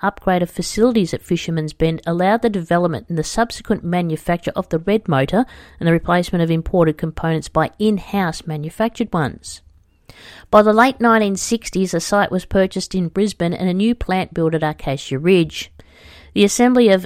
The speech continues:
C K D Chevrolets and Bedfords commenced there following an assembly of Toranas,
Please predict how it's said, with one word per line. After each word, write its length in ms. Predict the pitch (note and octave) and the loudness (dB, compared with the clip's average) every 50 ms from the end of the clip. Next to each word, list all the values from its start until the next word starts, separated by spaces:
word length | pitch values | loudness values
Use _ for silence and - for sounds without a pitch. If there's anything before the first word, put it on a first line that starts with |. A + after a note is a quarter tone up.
| - | -6
C 360 | F3 - - - - A3+ A3+ A3 | -8 -8 -4 0 2 2 0 0
K 320 | - - G#3+ G3 F3+ F3 | -2 -4 -2 -2 -2 -2
D 220 | E3 F#3 F#3 F3+ | 0 0 0 0
Chevrolets 600 | F3 - - F#3+ F#3 F#3 F3+ F3+ E3+ E3+ E3 - | -2 -2 0 -2 0 0 0 0 0 0 -2 -2
and 140 | D#3+ D#3 D3 | -4 -6 -4
Bedfords 560 | - F3+ F#3 F#3+ - - E3 F3 F3+ - - | -4 -4 -4 -4 -2 -2 -2 -2 -2 -6 -12
commenced 440 | - - F#3 F#3 G3+ G#3+ - - - | -4 -2 -2 0 0 -2 -4 -6 -4
there 240 | - F3+ E3+ E3+ E3+ | 0 2 2 2 2
following 600 | E3 - - - F#3 F#3 F#3+ F3+ F3 F3 F3 - - | 0 -4 -4 -2 0 0 0 0 0 -2 -4 -4 -4
an 120 | - F3 | -4 -4
assembly 420 | D#3+ - - - F3+ F#3 F3 E3+ D#3+ | -4 -4 -2 -2 -2 0 0 0 -2
of 100 | D#3 - | -2 -2
Toranas, 760 | - - E3 E3+ E3+ F3+ F3+ F#3 F3 D3+ C#3 C3+ - - | -4 -4 -2 0 2 2 2 2 2 2 0 0 -4 -10